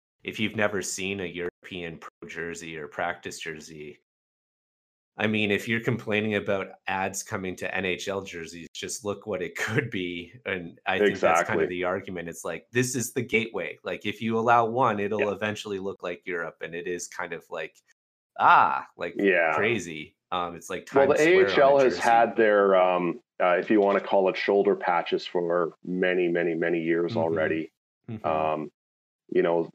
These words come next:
Speaker 2: opposite what would be the lettering on, uh, you know, a captain or assistant on the other side.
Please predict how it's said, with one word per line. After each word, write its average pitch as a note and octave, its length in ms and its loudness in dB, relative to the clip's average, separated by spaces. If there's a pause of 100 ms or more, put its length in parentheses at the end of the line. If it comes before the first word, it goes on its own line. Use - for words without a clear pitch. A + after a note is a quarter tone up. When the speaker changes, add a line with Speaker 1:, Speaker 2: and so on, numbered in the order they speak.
Speaker 2:
opposite F#2 580 2
what F#2+ 240 2
would F2+ 140 2
be F#2 140 0
the E2+ 120 -2
lettering E2 540 0
on, D#2+ 400 -2 (200)
uh, D#2 300 -6 (400)
you F2 80 0
know, D2+ 240 -4
a - 80 -4
captain F2 420 -2
or E2 160 -2
assistant E2 440 -6 (300)
on E2+ 160 -2
the E2+ 120 0
other E2+ 180 0
side. E2+ 460 -2